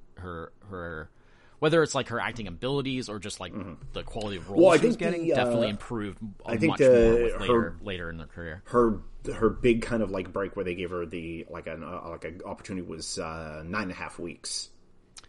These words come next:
Speaker 2: Which
Speaker 1: Yeah,
Speaker 2: is, yeah,
Speaker 1: yeah.
Speaker 2: that was,
Speaker 1: I mean
Speaker 2: and that, that sort of really put her in the, like, where people were
Speaker 1: For
Speaker 2: like,
Speaker 1: sure.
Speaker 2: "Oh, wait," you know?
Speaker 1: For sure,
Speaker 2: And then, of
Speaker 1: but,
Speaker 2: course,
Speaker 1: I
Speaker 2: yeah,
Speaker 1: mean, I'm
Speaker 2: and
Speaker 1: thinking
Speaker 2: Batman.
Speaker 1: even later, like, some of the more, like,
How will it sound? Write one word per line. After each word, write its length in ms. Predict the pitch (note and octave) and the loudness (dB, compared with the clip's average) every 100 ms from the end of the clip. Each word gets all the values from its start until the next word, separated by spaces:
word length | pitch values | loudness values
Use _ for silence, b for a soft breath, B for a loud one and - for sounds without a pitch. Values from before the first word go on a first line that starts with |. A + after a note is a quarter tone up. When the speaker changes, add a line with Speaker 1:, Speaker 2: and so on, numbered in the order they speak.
| b b b | b b b
Speaker 2:
Which 140 | G#2 | 2
Speaker 1:
Yeah, 220 | A3 F#3 | 4 4
Speaker 2:
is, 220 | - - - | 0 -6 -6
yeah, 180 | E2+ - | -6 0
Speaker 1:
yeah. 180 | F3+ F3+ | 0 0
Speaker 2:
that 100 | F#3 | -4
was, 300 | F#2 - - | -6 -6 -6
Speaker 1:
I 40 | |
mean 220 | E3+ F3 C#3+ | -4 0 2
Speaker 2:
and 100 | B2 | 4
that, 260 | B2+ B2 - | 4 4 4
that 160 | C3+ | 4
sort 160 | - C#3+ | 6 6
of 160 | A2+ | 6
really 240 | A#2 B2 A2+ | 4 4 4
put 300 | A2+ A#2+ G#2+ | 2 0 0
her 280 | G#2+ G2 G2 | 0 -2 -2
in 260 | G2+ F#2+ | -4 -4
the, 140 | F#2 F2 | -6 -6
like, 300 | F2 F2 - | -8 -8 -8
where 100 | F2+ | -6
people 280 | G#2+ F#2+ | -6 -6
were 120 | F2 F2+ | -8 -4
Speaker 1:
For 100 | E3 | -4
Speaker 2:
like, 80 | |
Speaker 1:
sure. 260 | - D3 C#3 | 0 2 2
Speaker 2:
"Oh, 40 | |
wait," 540 | G2+ F2 E2+ A#2+ G2 - - | 2 -2 -4 -4 -4 -10 -12
you 140 | F#2 | -10
know? 240 | E2+ F2 - | -8 -10 -8
Speaker 1:
For 180 | G3 | -6
sure, 140 | G3 F#3 | 2 6
Speaker 2:
And 80 | D3 | 8
then, 100 | B2+ | 6
of 40 | |
Speaker 1:
but, 80 | B2+ | 4
Speaker 2:
course, 160 | A#2 | 2
Speaker 1:
I 40 | - | 2
Speaker 2:
yeah, 60 | D#3+ | 2
Speaker 1:
mean, 60 | |
I'm 100 | D#3+ F3 | 2 4
Speaker 2:
and 40 | |
Speaker 1:
thinking 220 | G#3 D#3+ | 4 4
Speaker 2:
Batman. 240 | C#3+ A#2 G2+ | 2 0 0
Speaker 1:
even 120 | F#2 | 0
later, 420 | A2+ A2+ E2 - | -2 -2 -4 -8
like, 220 | F#2 F#2 - | -10 -10 -6
some 200 | C#3 B2+ | -6 -4
of 40 | |
the 80 | A#2+ | -4
more, 340 | A2 G#2 G#2 | -2 -2 -4
like, 380 | F2+ D2+ - | -6 -10 -12